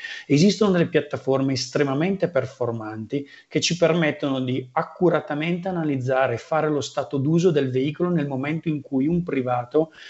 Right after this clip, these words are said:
si avvicina alla nostra scrivania per richiedere una quotazione.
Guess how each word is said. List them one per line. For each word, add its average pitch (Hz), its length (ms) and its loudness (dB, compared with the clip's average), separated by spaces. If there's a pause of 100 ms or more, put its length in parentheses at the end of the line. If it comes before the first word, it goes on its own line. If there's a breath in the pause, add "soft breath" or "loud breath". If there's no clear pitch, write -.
(160 loud breath)
si - 140 0
avvicina 180 680 2
alla 143 160 0
nostra 156 320 -2
scrivania 139 640 0
per 156 560 2
richiedere 135 560 0
una 135 360 -4
quotazione. 127 640 -2